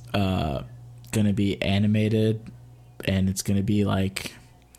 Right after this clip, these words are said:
touching on the fact that Marvel can be multiple dimensions. So there might be, like, what if Tony Stark was a woman? What if like, different.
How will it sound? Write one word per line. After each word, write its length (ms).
touching 360
on 140
the 80
fact 300
that 80
Marvel 320
can 120
be 120
multiple 400
dimensions. 960
So 340
there 160
might 160
be, 80
like, 140
what 200
if 460
Tony 220
Stark 360
was 140
a 60
woman? 640
What 120
if 440
like, 240
different. 400